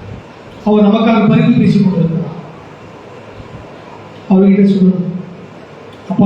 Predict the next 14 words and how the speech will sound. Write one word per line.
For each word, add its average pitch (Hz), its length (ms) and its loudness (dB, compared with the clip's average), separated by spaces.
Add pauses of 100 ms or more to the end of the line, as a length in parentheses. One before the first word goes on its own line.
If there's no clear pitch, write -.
கிட்ட 185 240 4
சொல்லுங்க, 175 340 0 (2750)
எல்லாருக்காக 254 540 2
ஜெபம் 208 240 2
பண்ணுங்க. 185 300 0 (1400)
அவர் 202 220 4
எஸ்ரேலுக்காக 277 680 0
ஜெபம் 233 200 2
பண்ணுங்க 208 300 2
சொல்றார். 160 320 0 (1600)
எஸ்ரேலுக்கு 294 480 0 (120)
சகோதரருக்காக 302 680 0
ஜெபம் 247 220 4
பண்ணுங்க. 208 260 2